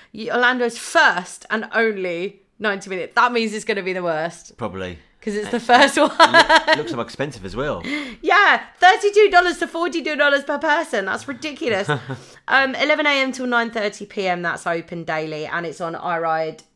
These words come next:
Speaker 1: Red Line northbound stop thirty-three. Um, just a wee thing as well, just a quick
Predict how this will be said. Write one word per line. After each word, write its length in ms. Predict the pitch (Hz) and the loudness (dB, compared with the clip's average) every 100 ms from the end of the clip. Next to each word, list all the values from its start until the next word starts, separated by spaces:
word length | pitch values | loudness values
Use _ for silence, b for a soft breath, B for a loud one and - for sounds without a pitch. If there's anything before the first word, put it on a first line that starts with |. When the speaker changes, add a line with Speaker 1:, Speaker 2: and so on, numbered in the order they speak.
| - | -8
Speaker 1:
Red 220 | 180 254 | -4 0
Line 640 | 226 196 190 190 196 196 | 0 -2 -4 -8 -8 -4
northbound 580 | 202 202 - 190 185 175 | -4 -4 -4 -2 -2 -6
stop 240 | - - | -10 -14
thirty-three. 1040 | - - 165 160 - 156 - - 147 139 151 B B B | -12 -6 -4 -4 -12 -16 -16 -14 -12 -12 -12 B B B
Um, 400 | 240 240 254 247 _ _ _ - | 2 4 2 -2 _ _ _ -8
just 200 | 359 370 | -6 -2
a 60 | |
wee 220 | 320 302 | 0 0
thing 340 | 262 - 277 262 | -2 -2 -2 0
as 100 | 240 | 2
well, 280 | 247 233 226 | 4 4 2
just 180 | 240 | -6
a 60 | - | -10
quick 300 | - 220 - | -6 -6 -8